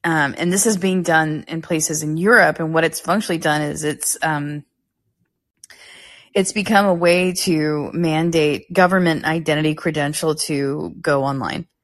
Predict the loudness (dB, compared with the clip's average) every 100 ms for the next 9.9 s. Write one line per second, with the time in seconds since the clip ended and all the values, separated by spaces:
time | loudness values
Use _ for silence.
0 | _ _ _ _ _ _ _ -2 4 6
1 | 6 2 0 4 6 6 4 0 _ _
2 | _ 0 2 2 -2 -6 -6 -2 -2 -4
3 | -8 -10 -12 _ _ _ _ _ _ _
4 | 4 4 2 -6 -16 _ -2 4 4 4
5 | 4 2 4 2 4 6 6 6 2 -6
6 | -6 -12 _ _ _ 4 4 4 2 2
7 | 2 0 0 2 0 0 0 2 0 0
8 | 2 2 2 2 2 0 0 0 -4 -6
9 | -6 -6 -2 0 0 0 -4 -6